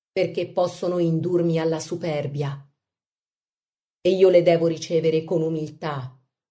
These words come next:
con vero riconoscimento che non sono per me, ma per tutti. Io sono soltanto il canale per cui scendono, ed ho l'obbligo di santificarmi sempre più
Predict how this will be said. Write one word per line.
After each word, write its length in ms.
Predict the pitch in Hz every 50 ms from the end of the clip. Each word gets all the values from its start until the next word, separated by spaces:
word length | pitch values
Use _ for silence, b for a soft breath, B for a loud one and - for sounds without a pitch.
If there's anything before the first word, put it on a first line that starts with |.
| _ _ _ _ _ _ _
con 240 | - 196 190 185 185
vero 280 | 170 262 254 240 233
riconoscimento 1300 | 226 226 - - 220 196 190 185 - - - 175 185 202 196 185 180 170 - 165 160 156 - - _ _ _ _ _ _
che 160 | - 208 196
non 200 | 190 196 202 196
sono 460 | 196 - - 247 214 190 165 151 143
per 220 | - 170 151 139 156
me, 380 | 147 151 151 143 143 - - _ _ _ _ _
ma 180 | - 160 147 -
per 340 | - - 185 160 160 - -
tutti. 640 | - 196 175 143 127 - - - 139 131 - - _ _ _ _ _ _ _ _ _ _ _ _ _ _ _ _ _ _ _ _ _ _ _ _ _ _ _ _ _ _ _ 202
Io 220 | 190 185 185 185 180
sono 340 | 175 - - 185 180 175
soltanto 720 | 170 - - 185 170 165 165 - 202 196 190 190 185 - 190
il 140 | 175 170 -
canale 440 | - 185 180 185 190 190 185 185
per 240 | 185 208 185 - -
cui 280 | - - 202 202 202 196
scendono, 920 | 196 - - - 180 175 170 165 165 156 147 151 151 151 - - _ _ _ _ _ _ _ _ _
ed 200 | - 208 196 220
ho 80 | 208
l'obbligo 580 | 214 208 226 233 226 185 160 156 165 170 170 165
di 100 | 160 165
santificarmi 960 | - 190 180 170 165 170 190 170 180 180 170 - 196 196 185 175 175 175 170
sempre 540 | 170 - 226 208 202 208 208 - 202 180
più 440 | - - - 170 160 151 147 143 -